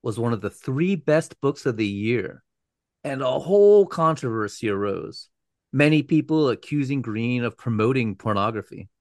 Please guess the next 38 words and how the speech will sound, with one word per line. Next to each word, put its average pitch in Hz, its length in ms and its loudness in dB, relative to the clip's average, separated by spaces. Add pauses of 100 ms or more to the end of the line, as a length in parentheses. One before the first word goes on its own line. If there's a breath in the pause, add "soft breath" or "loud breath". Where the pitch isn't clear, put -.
(600)
But 151 120 0
custom 269 440 0
agents 113 360 0
took - 200 -2
a 110 60 0
look 101 200 -2
at - 100 -20
the - 80 -8
book 98 360 -6 (460)
and 131 180 0
deemed 151 260 2
it 143 120 0
not 120 440 0
pornographic 95 680 -8 (540)
and 120 160 0
let 117 180 4
it 160 100 0
into 131 340 -2
the 139 80 -4
United 139 400 -2
States, - 600 -10 (580)
and 123 280 2
it 143 200 -4
became 147 400 0
an 160 60 2
American 135 540 2
bestseller, 120 800 -4 (600)
making 156 360 0
a 135 80 -2
ton 196 720 0
of 113 220 -6
money 120 520 0
for - 100 -8
Maurice 110 640 -4
and 104 140 -4
his 98 140 -8
French - 420 -6
press. - 460 -14